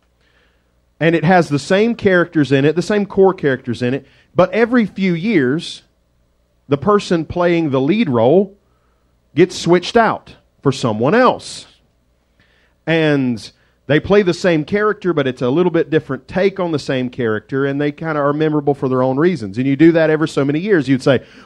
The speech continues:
"Well, that could never work on a T V show." And the fans of Doctor Who says, "It can. It can do, it can work." You know, that's not something that's co-, kind of widely watched in America, but it can.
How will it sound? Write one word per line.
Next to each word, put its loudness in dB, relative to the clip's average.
"Well, -12
that -12
could -8
never -6
work -10
on -8
a -8
T -8
V -4
show." 2
And -8
the -6
fans -10
of -12
Doctor -10
Who -4
says, -8
"It -2
can. -2
It -4
can -4
do, 4
it 2
can -2
work." 2
You 4
know, 0
that's 0
not 0
something -2
that's -2
co-, 0
kind -6
of -4
widely 2
watched 0
in -4
America, -4
but -10
it -16
can. -10